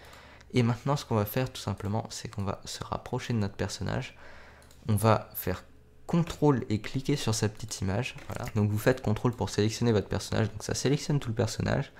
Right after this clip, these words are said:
Vous allez créer un nouveau calque. Donc vous allez baisser la taille de votre pinceau. Moi je l'ai déjà fait. Euh, et ce que vous allez faire, c'est que vous allez retracer un petit peu les contours qui pourraient être susceptibles d'éclairer en fait, enfin d'être éclairés, pardon,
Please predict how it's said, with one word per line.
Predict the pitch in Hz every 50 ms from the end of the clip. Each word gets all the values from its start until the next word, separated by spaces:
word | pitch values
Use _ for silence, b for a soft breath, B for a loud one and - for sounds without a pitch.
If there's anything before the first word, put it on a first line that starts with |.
| B B B B B B B B
Vous | - 107 113
allez | 107 110 110
créer | - - - - 156 147
un | 143 131
nouveau | 123 113 107 101
calque. | 98 - - 117 - - -
Donc | 101 - - 95
vous | 95 98
allez | 98 101 101
baisser | 95 95 110 113 113 - - 117
la | 113
taille | 113 - 110 107 110 - - - - -
de | - 107
votre | 107 110 107 - - 107
pinceau. | 95 - 95 98 - - - 120
Moi | 113 101 98
je | 92 92
l'ai | 92
déjà | 90 - 98 95
fait. | - - 120 135 147 B B B B B B B B B B B B
Euh, | 113 113 110
et | 104 104
ce | -
que | - 107
vous | 104 107
allez | 104 101 98
faire, | - - 147
c'est | - - 104
que | 101
vous | 98 101
allez | 101 95 101
retracer | 98 104 110 - - 107 110 - 123
un | 117
petit | 110 - -
peu | - -
les | 123 110 101
contours | - - 101 104 - - 123 -
qui | - - -
pourraient | - - 101 107 110 107 - - -
être | 107 104 -
susceptibles | - - 110 - - 113 - - 120 113 101 98
d'éclairer | 98 - 113 113 - 110 104 101 110 113
en | 107 107
fait, | - - 110 110 - - - B B B B B B B B B B B B -
enfin | - - - - - 107
d'être | 104 92 120 127 - -
éclairés, | 107 101 - 101 101 104 113
pardon, | 113 - 95 101 113